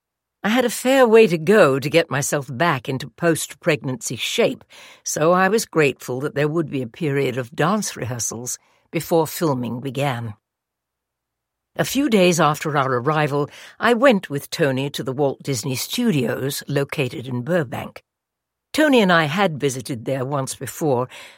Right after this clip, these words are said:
and we were again struck by the sunny ease of the place, the shady trees and beautifully manicured lawns upon which people relaxed or played table tennis during their lunch hour.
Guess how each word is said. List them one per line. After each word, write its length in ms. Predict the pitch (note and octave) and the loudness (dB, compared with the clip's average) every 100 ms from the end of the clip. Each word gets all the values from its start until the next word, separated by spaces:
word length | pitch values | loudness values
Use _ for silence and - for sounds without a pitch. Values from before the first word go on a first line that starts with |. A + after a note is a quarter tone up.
| _ | _
and 120 | F#3+ | -2
we 140 | G#3 A#3+ | 0 2
were 140 | A#3+ | 4
again 400 | B3 G#3+ A#3 A#3+ | 4 6 4 4
struck 580 | A#3+ - F#3 E3 D3 D3+ | 0 -4 2 2 2 -4
by 160 | D3 D#3+ | -2 -2
the 120 | E3 | -2
sunny 720 | - - D3+ D#3+ D#3+ D#3 - | -4 -4 -2 0 0 -2 -6
ease 440 | C#3+ D3+ C#3+ C3+ C3 | -6 -4 -2 -2 -4
of 100 | - | -8
the 140 | G#2+ | -12
place, 420 | - C3 B2 - - - - _ - | -10 -8 -6 -8 -10 -16 -20 _ -6
the 60 | |
shady 400 | G#3 G#3+ G3 G#3 | 0 4 4 4
trees 540 | G#3 G3 F#3 F3+ F3 D#3 | 0 -2 0 0 0 -2
and 200 | C#3+ C3+ | -4 -4
beautifully 640 | F3 G#3 A3 A3 F#3 F#3+ | -2 0 0 -2 -4 -2
manicured 600 | F3 D#3 D#3+ D#3 E3 D#3 | 0 0 -2 -2 -4 -2
lawns 520 | C#3+ D#3 C#3+ D3 D#3 - - - | 2 2 2 0 -4 -8 -14 -8
upon 320 | G3 B3+ A#3 | 0 2 4
which 260 | A3 - | 2 0
people 300 | - A3+ A3 | -4 -4 0
relaxed 640 | G#3+ G3+ F3 E3+ E3+ - - | 2 2 2 0 -4 -8 -8
or 160 | A#2+ A#2 | -6 -8
played 400 | - C#3+ D3 - | -4 -2 -2 -4
table 340 | F3 D#3+ C#3 | -2 -2 -4
tennis 440 | - D#3+ C#3 D3 | -4 -2 -2 -4
during 300 | - C#3+ C#3 | -4 -4 -2
their 120 | D3 D#3 | 0 0
lunch 320 | E3 F3 - | 0 -2 -4
hour. 260 | B2+ B2+ | -4 -4